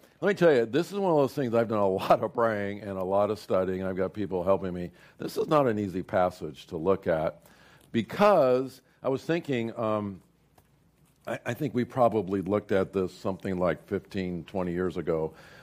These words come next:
Uh, we haven't, uh, you know, uh, looked at this particular passage, but in the world we live in today, this is an unbelievably,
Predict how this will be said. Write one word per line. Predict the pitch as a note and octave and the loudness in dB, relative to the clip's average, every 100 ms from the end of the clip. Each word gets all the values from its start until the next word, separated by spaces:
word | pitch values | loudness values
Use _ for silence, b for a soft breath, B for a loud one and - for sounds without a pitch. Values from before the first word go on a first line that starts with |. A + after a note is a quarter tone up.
| B - | B 0
Uh, | E2+ E2+ E2+ | 4 4 4
we | F2 | 2
haven't, | E2+ F#2 F2 E2 - F2+ | 4 4 4 -4 -6 0
uh, | E2 E2+ - | 0 0 -6
you | F#2 | -8
know, | E2 D#2 - | -6 -8 -10
uh, | F#2+ F2 - | -12 -12 -6
looked | F#2+ G2+ - | 0 0 2
at | F2+ D#2+ | 0 2
this | F#2+ - | -2 -4
particular | F#2 - F2+ F2+ D#2 | -6 -4 -2 -2 0
passage, | F#2+ F#2 - F2 C#2 | 4 4 2 -6 -2
but | F#2+ F2+ - B B B - | 2 2 0 B B B -2
in | A2 | 2
the | G#2+ | 4
world | F2+ G2 E3 G#3 G3+ | 4 2 2 2 0
we | D#3 | 2
live | B2 A2+ A2+ | 4 6 4
in | G#2+ F#2 | 4 2
today, | G2 G2 G2 F2+ G2 | 2 4 4 0 -4
this | G2 C#3 G3+ F#3 - - | 4 4 4 -2 -10 -2
is | A#2 A2 G#2 G#2 - | 4 6 4 2 -6
an | - G2 | -10 -6
unbelievably, | G#2 A2 G#2 G2 F#2+ F#2 F2 F2 | -4 0 2 4 4 2 0 -2